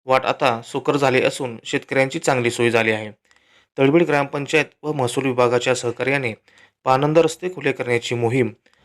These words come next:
हाती घेण्यात आली आहे. महात्मा गांधी रोजगार हमी योजनेतून पानंद रस्ते तयार करण्यात आले, परंतु अनेक रस्त्यावर अतिक्रमण झाल्याने ते बंद आहेत. परिणामी शेतकऱ्यांना याचा फटका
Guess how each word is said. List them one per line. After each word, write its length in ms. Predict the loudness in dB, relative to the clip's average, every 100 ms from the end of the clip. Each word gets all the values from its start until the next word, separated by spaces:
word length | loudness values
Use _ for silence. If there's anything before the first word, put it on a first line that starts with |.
| _
हाती 220 | -4 0 2
घेण्यात 300 | 4 2 0
आली 180 | -2
आहे. 280 | -2 -4 -8 _ _ _ _ _ _
महात्मा 300 | -2 0 2
गांधी 280 | 2 2 4
रोजगार 320 | 2 0 -2
हमी 280 | -4 -4 -2
योजनेतून 480 | -2 -2 -4 -4 -6
पानंद 340 | -2 0 2
रस्ते 280 | 0 -2 -4 0
तयार 180 | 2
करण्यात 300 | 2 0 0
आले, 220 | 0 -2 -4 _ _ _ _
परंतु 380 | 0 2 0 -2
अनेक 240 | 0 -2 -2
रस्त्यावर 520 | -4 -2 0 2 0 -4 _
अतिक्रमण 500 | -6 -2 0 0 0
झाल्याने 420 | 0 0 0 -2
ते 220 | -4 -6 0
बंद 260 | 2 2
आहेत. 200 | -2 -4 -12 -20 -20 _ _ 0
परिणामी 360 | 2 4 2
शेतकऱ्यांना 500 | 2 0 -2 0 2
याचा 260 | 2 2 -2
फटका 400 | -6 -6 -4